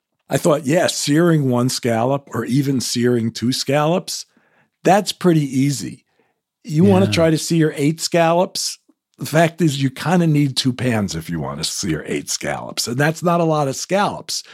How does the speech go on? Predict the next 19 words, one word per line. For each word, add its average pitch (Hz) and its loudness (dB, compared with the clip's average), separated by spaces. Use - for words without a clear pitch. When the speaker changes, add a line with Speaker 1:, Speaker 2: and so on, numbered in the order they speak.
Speaker 1:
But 143 2
the 170 2
second 185 2
you 160 6
crowd 151 2
a 127 0
pan 143 0
with 113 0
scallops, 107 -6
I 123 -10
mean, 101 -4
getting 104 0
a 101 0
little 92 -2
into 117 4
the 104 2
weeds 131 4
here, 92 0
but 107 0